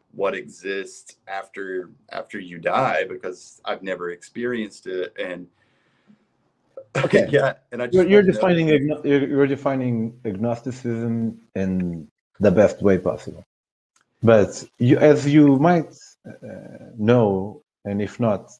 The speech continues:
Speaker 2: you will understand, there are two kinds of agnosticism. For example,
Speaker 1: Mm-hmm.
Speaker 2: me and my wife, we're both agnostics, but I'm a,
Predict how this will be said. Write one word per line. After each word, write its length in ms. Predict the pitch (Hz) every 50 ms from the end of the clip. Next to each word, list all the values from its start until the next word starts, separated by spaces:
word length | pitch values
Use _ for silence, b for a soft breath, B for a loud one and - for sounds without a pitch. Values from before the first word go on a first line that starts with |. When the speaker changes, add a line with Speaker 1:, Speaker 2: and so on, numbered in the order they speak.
| _ -
Speaker 2:
you 140 | 101 101
will 220 | 98 101 104 98 95
understand, 560 | 92 92 87 - - _ 120 107 95 92 95 - - _ _ _ _ _ _ _ _ _
there 180 | - 117 120 120
are 400 | 113 110 110 107 107 104 - - _ _ _ _ _ _ _ _ _ _ _ _ -
two 200 | - 208 202 -
kinds 360 | - 160 147 131 120 98 107
of 120 | 107 95
agnosticism. 840 | 110 107 110 131 127 123 127 110 - - 92 78 80 80 76 78 _ _ _ _ _ _ _ _ _ _ _ _ _
For 140 | - - 120
example, 560 | 113 101 104 110 92 87 - 85 82 80 90 _ _ _ _ 117
Speaker 1:
Mm-hmm. 220 | 110 107 110 104 101 -
Speaker 2:
me 160 | 143 160 175
and 100 | 165 156
my 120 | 156 151 139
wife, 340 | 120 110 107 - 160 - - - _ _ _ _ _ _ _ _ _ _ _ _ _ _ _ _ _ _ _ _ _ _ -
we're 140 | 127 131
both 240 | 113 139 151 147 -
agnostics, 680 | 156 151 - 123 113 107 - - - 113 - - _ _ _ _ _ -
but 280 | 113 107 98 - - _ -
I'm 180 | 151 156 156
a, 220 | 151 143 127 120